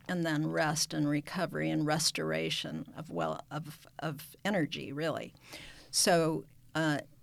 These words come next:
but the fact is that given certain stresses or even traumas, the brakes can get stuck or the accelerator can get struck, stuck, and we can get thrust outside of our bandwidth of resilience, which is our resistance to stress.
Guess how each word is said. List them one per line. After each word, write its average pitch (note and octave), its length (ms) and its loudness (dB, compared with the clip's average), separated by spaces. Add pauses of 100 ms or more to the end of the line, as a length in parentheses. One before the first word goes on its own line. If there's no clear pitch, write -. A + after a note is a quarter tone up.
(100)
but G#3+ 340 4
the E3 80 -8
fact F3 420 0
is G3 420 4
that - 360 -4
given F#3+ 460 2
certain D#3+ 400 0
stresses D#3 760 0
or D#3+ 120 0
even D#3 260 0
traumas, F3+ 760 -2 (440)
the E3 80 -2
brakes F#3 440 6
can E3+ 240 -2
get D3 220 0
stuck D#3+ 560 -2
or F3 140 4
the F3 100 0
accelerator F3 800 0
can D#3 220 2
get C3+ 240 0
struck, - 380 -2 (240)
stuck, - 580 -2
and E3+ 120 2
we E3+ 120 0
can E3 180 -2
get D3+ 220 0
thrust - 720 4
outside D#3+ 520 2
of D#3 120 -4
our D3+ 400 0 (400)
bandwidth G3+ 560 8 (180)
of D3 160 -2
resilience, E3+ 800 2
which D#3+ 260 0
is D#3 300 2
our D#3+ 220 4
resistance D3+ 720 2
to - 180 -4
stress. - 640 0